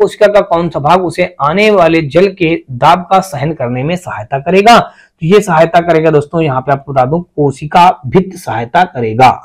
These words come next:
हमारा कौन सा right हो जाएगा दोस्तों यहाँ पे, कोशिका भित्त। नाइंटी नाइन का दोस्तों दिया गया है D option, तो D option इस question का right answer हो जाएगा। कोशिका भित्त हमारा दोस्तों इस question का क्या बन गया दोस्तों, Right answer बन गया। और अगला दोस्तों question यहाँ पे अगर देखेंगे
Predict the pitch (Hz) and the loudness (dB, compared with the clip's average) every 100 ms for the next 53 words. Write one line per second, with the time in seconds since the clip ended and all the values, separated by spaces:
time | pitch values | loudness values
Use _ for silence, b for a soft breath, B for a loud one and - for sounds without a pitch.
0 | - 110 117 - 160 160 165 165 170 185 | -14 -10 -8 -4 -4 0 0 0 0 2
1 | 190 190 202 202 180 - 135 127 - 165 | 2 0 0 2 0 -2 -4 -6 -4 -2
2 | 135 139 196 - - b b b 170 180 | 2 2 0 0 -2 b b b 0 2
3 | 208 214 220 190 190 185 175 175 165 156 | 2 2 2 2 2 2 0 0 4 4
4 | 151 139 127 139 175 170 208 190 156 143 | 4 0 0 2 2 2 0 0 -2 0
5 | 180 160 160 151 - 131 143 135 139 135 | 0 0 -4 -10 -10 -14 -4 0 2 0
6 | 151 117 107 160 170 120 110 104 98 - | -2 -10 -12 -4 0 2 2 0 -4 -6
7 | _ _ - 180 180 202 180 190 185 180 | _ _ 0 0 2 2 2 2 4 4
8 | 190 185 202 185 175 190 185 190 190 196 | 4 2 -2 -4 -2 0 2 2 2 4
9 | 208 208 208 175 170 190 185 202 208 208 | 4 4 2 2 2 0 -4 -4 -2 2
10 | 220 - 160 - 165 208 226 233 233 226 | 4 4 0 0 2 4 4 2 -4 -8
11 | - 214 190 196 190 185 156 151 190 170 | -10 -6 -4 -2 -2 -2 -2 -4 -4 -2